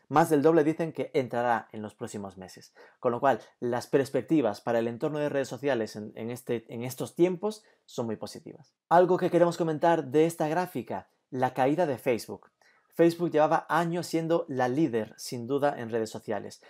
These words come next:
Y ahora no lo es. Es WhatsApp. Otra cosa es que nos pongamos, "Bueno, pero WhatsApp lo tengo aparte".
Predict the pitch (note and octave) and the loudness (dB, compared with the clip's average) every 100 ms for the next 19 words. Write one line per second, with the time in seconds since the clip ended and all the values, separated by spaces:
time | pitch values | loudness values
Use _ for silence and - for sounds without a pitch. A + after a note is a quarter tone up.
0 | - - E3+ F#3+ G3+ F#3 F#3+ F#3+ C3 B2 | -14 2 4 6 4 0 2 6 6 4
1 | - _ _ - F#3 - C#3+ C3 B2 A#2+ | -2 _ _ -4 -4 -4 0 0 2 0
2 | - _ _ _ - E3 D#3+ E3+ D#3+ D3+ | 0 _ _ _ -4 -2 -2 -2 -4 -6
3 | D3 C3 C3+ C3 D3 D3 B2+ D#3 D#3+ D3 | -8 -8 -8 -6 -6 -8 -8 -8 -6 -6
4 | C#3 C3+ B2+ D3+ D3 C#3 D3 C#3+ C3+ C3 | -4 -4 0 -2 -2 -6 -6 -4 -2 0
5 | D3+ D3+ D3+ D3+ | 0 0 0 -2